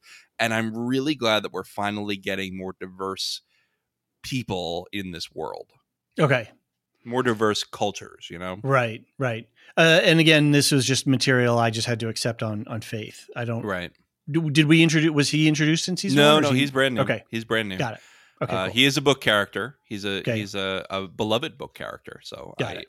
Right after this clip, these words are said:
Speaker 1: I'm, uh, I'm glad he's in here. I, he was one that's beloved, but I could have seen him cut, them cutting, and
Speaker 2: Uh-huh.
Speaker 1: I'm glad that they kept him
Speaker 2: And gave him some depth and some, some stuff to, to do.
Speaker 1: Right.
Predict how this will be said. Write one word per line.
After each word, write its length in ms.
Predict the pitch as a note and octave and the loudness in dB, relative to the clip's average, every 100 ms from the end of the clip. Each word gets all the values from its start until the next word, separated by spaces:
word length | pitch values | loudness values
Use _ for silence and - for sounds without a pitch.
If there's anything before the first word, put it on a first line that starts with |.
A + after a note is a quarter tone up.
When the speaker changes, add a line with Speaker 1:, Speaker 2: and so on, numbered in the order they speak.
| - | -14
Speaker 1:
I'm, 240 | F#2 F#2 | -14 -12
uh, 180 | F2+ F2 | -12 -12
I'm 160 | E2+ G2 | -14 -6
glad 220 | G2+ G2 | -4 -2
he's 520 | G#2 G2+ F#2+ - - - | -4 -6 -8 -10 -14 -10
in 160 | G2 F#2 | -10 -8
here. 240 | F#2 F2 | -12 -10
I, 140 | F#2 - - - | -10 -12 -20 -6
he 120 | D#3 | -2
was 180 | F#3 F3 | 0 0
one 260 | C#3+ E3 F#3 | 4 4 4
that's 200 | D#3 - | 0 0
beloved, 420 | C#3 B2+ C#3 C3+ | 0 2 2 0
but 100 | A#2+ | 0
I 80 | G#2+ | -2
could 200 | - A2 | 0 -2
have 120 | G#2 | -2
seen 200 | - G#2+ | -4 -6
him 160 | G2+ G2+ | -6 -6
cut, 300 | G#2+ G2 G2 | -6 -6 -4
them 160 | G2+ | -6
cutting, 420 | F#2+ G2 G#2 C3+ - _ _ _ | -4 -4 -4 -8 -16 _ _ _
and 120 | - C#3 | 2 2
Speaker 2:
Uh-huh. 60 | |
Speaker 1:
I'm 180 | C3 G2 | 2 0
glad 200 | G#2 G2 | -2 -4
that 120 | F#2 F#2+ | -6 -8
they 80 | |
kept 260 | F#2 - - | -8 -10 -8
him 220 | - - - _ _ - | -12 -14 -20 _ _ -2
Speaker 2:
And 160 | D3+ B2+ | 0 4
gave 200 | D3 C3 | 4 4
him 160 | C3 | 2
some 280 | A#2+ C3 B2 | 0 -2 0
depth 360 | A#2+ B2 - - | 0 0 -2 -8
and 160 | A#2+ A#2 | -6 -4
some, 400 | A#2+ A#2 A2+ A#2 | -4 -4 -8 -10
some 200 | - A2+ | -10 -8
stuff 300 | - A#2+ - | -6 -8 -8
to, 180 | A#2+ A2 _ - | -12 -14 _ -14
to 100 | A#2 | -10
do. 340 | A2+ G#2+ - - _ _ _ _ - | -8 -8 -10 -20 _ _ _ _ -16
Speaker 1:
Right. 320 | - E2+ - | -10 -8 -10